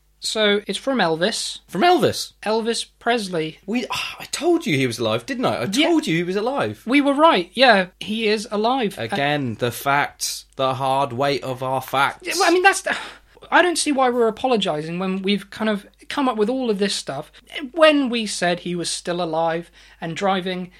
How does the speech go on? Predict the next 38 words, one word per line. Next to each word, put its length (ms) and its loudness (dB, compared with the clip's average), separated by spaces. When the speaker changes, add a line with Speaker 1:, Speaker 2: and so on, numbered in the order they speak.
Speaker 1:
a 180 2
shit-fueled 640 -2
ice 240 2
cream 320 -8
van, 380 -2
people 360 -6
laughed. 480 -2
People 300 -2
mocked 380 0
us, 460 -6
but 320 4
here's 260 0
a 60 2
letter 480 -2
written 240 2
in 100 0
bog 240 0
roll 200 -2
from 240 -4
the 60 -6
man 220 -4
himself. 540 -8
Speaker 2:
Well, 100 -10
let's 140 -6
see 100 -6
what 100 -4
it 40 -4
has 180 -8
to 80 -14
say. 200 -6
Speaker 1:
Well, 120 0
here 180 2
it 80 0
is. 280 0
"Dear 260 4
Mailbox 640 2
Rogues 420 4
Gallery, 380 -2